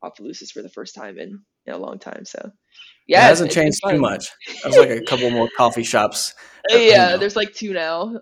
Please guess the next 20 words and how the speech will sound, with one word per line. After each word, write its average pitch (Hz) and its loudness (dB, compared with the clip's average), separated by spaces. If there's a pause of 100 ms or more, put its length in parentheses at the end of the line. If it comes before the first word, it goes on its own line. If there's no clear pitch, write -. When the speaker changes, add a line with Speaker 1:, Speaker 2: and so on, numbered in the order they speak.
(140)
Speaker 1:
<laughs> - -10 (200)
Um, 160 -4
big 185 -10
deal 165 -6
for 185 -16
sure. 160 -12 (1000)
Speaker 2:
Yeah, 92 -6
neither 123 0
one 117 2
has 113 -6
a 101 -6
drive-through. 101 -6 (100)
S-, - -14
you 104 -12
know, - -18 (320)
Speaker 1:
Right. 139 -8
Speaker 2:
that's 123 0
the 131 -6
biggest 120 -2
thing. 120 0